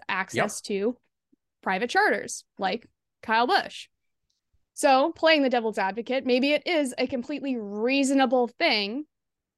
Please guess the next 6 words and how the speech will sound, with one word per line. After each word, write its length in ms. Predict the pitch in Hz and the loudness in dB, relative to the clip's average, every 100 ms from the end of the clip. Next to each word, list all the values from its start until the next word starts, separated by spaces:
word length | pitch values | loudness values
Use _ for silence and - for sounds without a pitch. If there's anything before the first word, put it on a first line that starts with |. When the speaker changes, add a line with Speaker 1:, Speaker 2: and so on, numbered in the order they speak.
| _ _ _ _ | _ _ _ _
Speaker 1:
that 580 | 220 220 208 208 208 - _ _ _ _ _ _ _ _ _ _ _ _ _ _ _ _ _ _ _ _ | -4 0 0 0 -2 -6 _ _ _ _ _ _ _ _ _ _ _ _ _ _ _ _ _ _ _ _
he 140 | _ - | _ -8
just 180 | 220 - | -8 -4
forgot. 460 | 269 240 285 381 - _ _ _ _ _ | 2 4 4 2 -4 _ _ _ _ _
I 280 | 233 240 285 | 2 4 4
personally 720 | 277 302 302 311 311 311 311 | 2 2 2 -2 0 0 -2